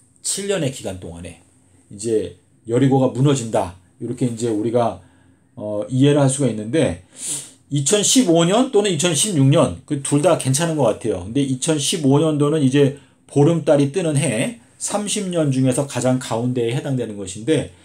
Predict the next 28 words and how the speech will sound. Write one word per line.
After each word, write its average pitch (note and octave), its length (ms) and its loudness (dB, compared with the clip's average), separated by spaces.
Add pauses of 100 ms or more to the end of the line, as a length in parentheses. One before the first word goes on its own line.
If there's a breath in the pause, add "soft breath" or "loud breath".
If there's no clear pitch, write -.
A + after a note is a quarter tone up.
(160 soft breath)
그 C3+ 100 -2
이천십오 C3 760 0
년도에 C3 420 4
이제 B2 180 0
주님의 B2+ 400 -2
재림 B2+ 320 0
나팔이 A#2+ 400 -4
불리워진 B2 460 2
것이고, G2 520 -4 (380 soft breath)
그리고 C#3+ 260 2
이제 C3+ 160 4
칠 A3 240 -4
년 G#3+ 180 -2
동안의 C#3+ 360 0
풍년, E3+ 580 -4 (260 soft breath)
그리고 A#2+ 200 -4
칠 F#3 200 -8
년 D#3+ 160 -6
동안의 A#2+ 320 -4
흉년이 E3 440 -2
이렇게 G#2 560 -4
오게 A#2+ 260 0
되는 G#2+ 220 -4
것이거든요. G2 600 -8 (400 loud breath)
그래서 B2+ 200 2
여리고가 D#3+ 800 4 (800 soft breath)
무너지게 C#3+ 580 2
되고, G#2+ 460 0